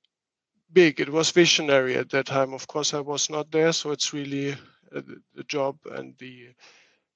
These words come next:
uh, the, uh, yeah, the, the the, the story of our founders. And then ten,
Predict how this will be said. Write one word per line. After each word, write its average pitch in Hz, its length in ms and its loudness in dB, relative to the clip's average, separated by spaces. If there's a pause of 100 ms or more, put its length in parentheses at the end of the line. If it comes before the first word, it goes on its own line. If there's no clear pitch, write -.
(160)
uh, 127 220 -6
the, 123 340 -8
uh, 120 340 -8 (140)
yeah, 120 340 -6
the, 127 280 -8
the - 200 -14 (240)
the, - 80 -14 (260)
the 135 60 -6
story 139 440 -2
of 135 200 -8
our 131 200 -4
founders. 165 600 -2
And 143 180 -4
then 151 200 2
ten, 151 440 -2